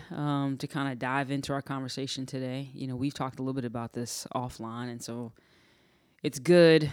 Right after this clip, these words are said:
I think it's important for us to take this opportunity. You know, our podcast is all about talking about God. It's about life. It's about,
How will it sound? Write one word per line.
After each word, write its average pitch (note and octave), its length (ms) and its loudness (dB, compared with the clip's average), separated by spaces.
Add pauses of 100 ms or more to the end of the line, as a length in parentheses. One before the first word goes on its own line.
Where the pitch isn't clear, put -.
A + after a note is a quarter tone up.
(100)
I - 60 -6
think D#3 260 0
it's C#3 140 -2
important C#3 440 -2
for C3 160 -4
us C3 200 -2
to B2+ 100 -4
take C#3 280 -2
this C3+ 160 -4
opportunity. B2+ 600 -2
You C#3+ 140 0
know, C#3+ 100 2
our C3+ 80 0
podcast G3+ 460 4
is C3+ 100 -2
all C#3 200 2
about C3+ 280 0
talking C3+ 320 -4
about B2 260 -4
God. B2 360 -4
It's B2 100 -10
about B2 260 -6
life. B2+ 440 -4
It's - 140 -10
about, C3 420 -4